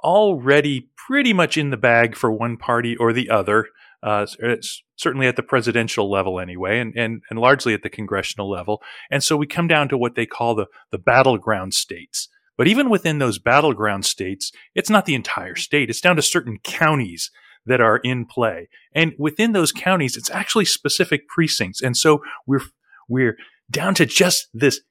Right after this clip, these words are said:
handful of sometimes a few thousand votes that are gonna,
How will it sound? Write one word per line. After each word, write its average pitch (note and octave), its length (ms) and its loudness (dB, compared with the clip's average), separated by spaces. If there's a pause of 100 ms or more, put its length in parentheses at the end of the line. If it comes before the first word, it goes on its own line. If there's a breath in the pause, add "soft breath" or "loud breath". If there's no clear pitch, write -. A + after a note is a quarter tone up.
(100)
handful E3+ 800 2
of A2 240 -2
sometimes F3 580 0
a B2+ 60 0
few D3+ 320 -8
thousand C#3 720 0 (120)
votes G#2+ 600 -2 (360 loud breath)
that C#3 100 2
are C3+ 80 4
gonna, B2 280 -2